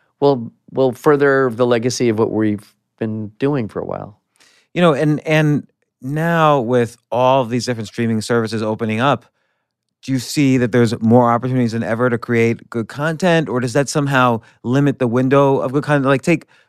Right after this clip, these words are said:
Speaker 2: Russian Dolls as an example, and I don't
Speaker 1: Yeah.
Speaker 2: mean to get so much in the weeds, but, uh, that was such a great show, but it's kind of hit or miss whether someone's even heard of it because there's hundreds of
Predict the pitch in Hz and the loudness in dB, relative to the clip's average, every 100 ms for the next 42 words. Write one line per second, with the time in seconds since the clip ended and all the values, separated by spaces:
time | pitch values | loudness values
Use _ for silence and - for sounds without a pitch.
0 | 120 147 147 131 127 127 113 117 117 117 | 0 0 0 0 2 2 0 -6 -6 -4
1 | 120 101 123 139 131 131 127 110 - _ | -4 0 2 2 2 0 -2 -2 -6 _
2 | - - 123 127 - - _ _ 131 123 | -10 0 2 2 0 -8 _ _ -2 2
3 | 117 131 131 113 - 120 104 - _ _ | 4 4 4 2 2 0 0 -6 _ _
4 | _ _ - 127 120 120 - - _ _ | _ _ -6 -2 0 0 -2 -14 _ _
5 | - 127 156 - - - 165 185 151 147 | -4 0 0 -2 -8 -6 -4 -2 0 0
6 | - 123 107 107 107 _ _ _ 185 165 | 0 0 2 2 -2 _ _ _ 0 0
7 | _ _ 160 - - 190 180 131 - 175 | _ _ -8 -6 -2 0 2 -2 -2 0
8 | 156 151 - 131 127 143 135 131 120 110 | 2 2 0 0 0 0 2 2 2 2
9 | 151 185 117 92 - - 110 139 123 127 | 2 2 2 -2 -8 -10 -4 -2 -2 -6
10 | - - - 170 151 - 139 107 | -8 -10 -2 -2 0 0 -2 -4